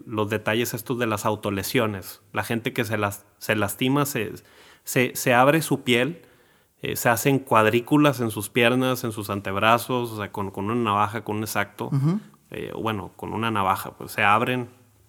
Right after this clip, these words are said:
Speaker 1: Y, y para mí era totalmente nuevo. Tuve que leer de ese tema.
Speaker 2: Wow.
Speaker 1: Tuve que leer de ese tema porque yo no entendía que no era un asunto relacionado con suicidio.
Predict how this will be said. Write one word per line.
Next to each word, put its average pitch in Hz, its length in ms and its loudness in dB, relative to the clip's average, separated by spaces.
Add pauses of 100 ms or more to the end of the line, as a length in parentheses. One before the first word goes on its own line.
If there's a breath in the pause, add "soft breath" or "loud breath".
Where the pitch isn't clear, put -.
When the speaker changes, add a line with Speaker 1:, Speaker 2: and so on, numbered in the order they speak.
(680 soft breath)
Speaker 1:
Y, 110 920 -2 (260)
y - 220 -6
para 107 240 -2
mí 104 100 -2
era 123 120 0
totalmente 113 520 -6
nuevo. 117 280 -4
Tuve 127 200 0
que 117 120 -6
leer 92 200 -6
de 90 60 -10
ese - 140 -16
tema. - 340 -12 (340)
Speaker 2:
Wow. 82 260 -2 (420)
Speaker 1:
Tuve 123 200 4
que 127 120 4
leer 117 140 4
de 117 60 0
ese 110 160 -8
tema 117 280 0
porque 107 280 -6
yo 110 100 -2
no 120 80 0
entendía 131 540 2
que 110 560 -6
no 120 320 4
era 131 180 4
un 127 220 2
asunto 127 520 2
relacionado 117 520 0
con 123 160 -4
suicidio. 139 640 2